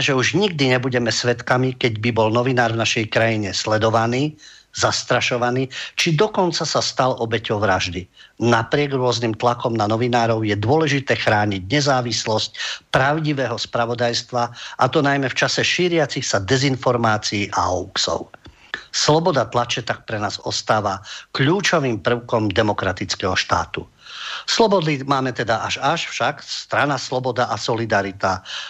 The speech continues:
sloboda tlače, základná podmienka demokracie, slobodnej spoločnosti a tak ďalej.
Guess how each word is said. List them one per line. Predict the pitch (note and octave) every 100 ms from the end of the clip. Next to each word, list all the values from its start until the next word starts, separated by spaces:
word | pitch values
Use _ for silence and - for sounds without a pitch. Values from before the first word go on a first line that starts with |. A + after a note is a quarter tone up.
| - -
sloboda | - - C3 D#3+ D#3 C3+ A#2 A2+
tlače, | A#2+ G#2+ G#2+ G#2+ F2+ F2 _ _ _ _ _ _ _ - - - _ _ _ _ _ -
základná | C3+ C#3 C#3 A2+ G#2+ -
podmienka | C#3 B2+ B2 A2 - G#2 F#2 - _ -
demokracie, | G#2+ D3 C#3+ - A#2+ A2+ - A2 G2+
slobodnej | - B2 C#3 D3 C#3+ A#2 A#2
spoločnosti | A2+ B2 A2+ - C3 -
a | A3 A#3
tak | - A2 G2+
ďalej. | C3+ D#3 E3+